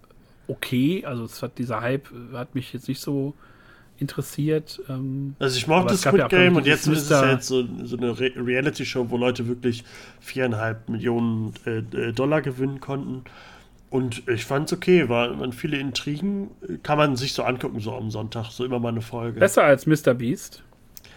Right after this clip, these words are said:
Speaker 2: Äh, ja, äh, da bin, bei Mister Beast bin ich raus, <laughs> deswegen, äh, ich bleib lieber da, beim Original.
Speaker 1: Also ich hab vor kurzem, kurzer Exkurs, ich hab vor kurzem erstmal, äh, mir Mister Beast Videos angeguckt, bis jahrelang immer nur gehört, aber jetzt so zwei, drei gesehen, das ist ja schrecklich.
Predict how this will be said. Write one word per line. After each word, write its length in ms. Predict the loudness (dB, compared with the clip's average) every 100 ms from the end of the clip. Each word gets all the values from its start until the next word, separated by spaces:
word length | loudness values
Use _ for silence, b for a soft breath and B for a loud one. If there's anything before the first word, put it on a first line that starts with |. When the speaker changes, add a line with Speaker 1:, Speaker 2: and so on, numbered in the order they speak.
| B B B -2
Speaker 2:
Äh, 140 | 2
ja, 140 | 4 2
äh, 320 | 0 -4 -2
da 180 | -2 -2
bin, 260 | -4 -4
bei 160 | -2 0
Mister 240 | 0 -4
Beast 220 | -6 -6
bin 80 | -8
ich 100 | -4
raus, 400 | 0 0 0 -10 -20 -10
<laughs> 220 | -8 -4 0
deswegen, 520 | 0 2 0 0 -2
äh, 240 | -2 -2 -2
ich 160 | 0
bleib 180 | 4 4
lieber 180 | 4 2
da, 240 | 2 0 0
beim 160 | 0
Original. 520 | 2 0 0 -4 -6 -12 -20 -20 -20 -20 -20 _ -20 B B B B -8
Speaker 1:
Also 100 | -2
ich 80 | 0
hab 100 | 0
vor 100 | 2
kurzem, 400 | 2 2 0 -2
kurzer 320 | -4 -4 -2 -4
Exkurs, 480 | -4 -6 -2 -2
ich 120 | -2 -8
hab 100 | -8
vor 140 | -8
kurzem 300 | -6 -6 -6
erstmal, 480 | -8 -2 -2 0 -2
äh, 60 | -6 -16 -20 -18 -8
mir 140 | 0 2
Mister 280 | 2 0 -2
Beast 280 | -2 -4 -2
Videos 200 | -2 -2
angeguckt, 440 | -4 -4 -6 -6
bis 160 | -6 -2
jahrelang 320 | 0 0 0
immer 140 | 0
nur 120 | 0
gehört, 560 | 0 2 2 0 -6 -14 B B B B B B B -4
aber 120 | 0
jetzt 100 | 2
so 60 | 0
zwei, 340 | -2 2 2
drei 220 | 2 0
gesehen, 380 | 0 0 0 0
das 120 | -2
ist 40 | -8
ja 100 | -12
schrecklich. 640 | -10 -10 -10 -12 -14 -16